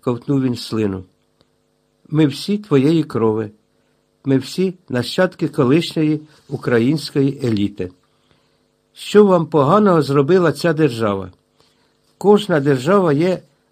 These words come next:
антиморальною за своєю суттю, оскільки обмежує людську свободу. Проте одні держави меншою мірою, інші більшою. Наша держава якраз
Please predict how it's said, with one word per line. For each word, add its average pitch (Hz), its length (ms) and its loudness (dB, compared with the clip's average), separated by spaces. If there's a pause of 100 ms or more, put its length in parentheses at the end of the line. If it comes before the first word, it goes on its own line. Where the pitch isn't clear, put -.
антиморальною 151 1040 2
за 135 160 -6
своєю 147 420 0
суттю, 113 520 -6 (300)
оскільки 151 560 -2
обмежує 147 500 2
людську 135 420 -2
свободу. 117 640 -4 (560)
Проте 156 400 2
одні 151 340 2
держави 147 580 2
меншою 170 420 0
мірою, 156 440 2 (400)
інші 190 420 -2
більшою. 104 600 -4 (320)
Наша 190 340 0
держава 131 540 0
якраз 139 500 -4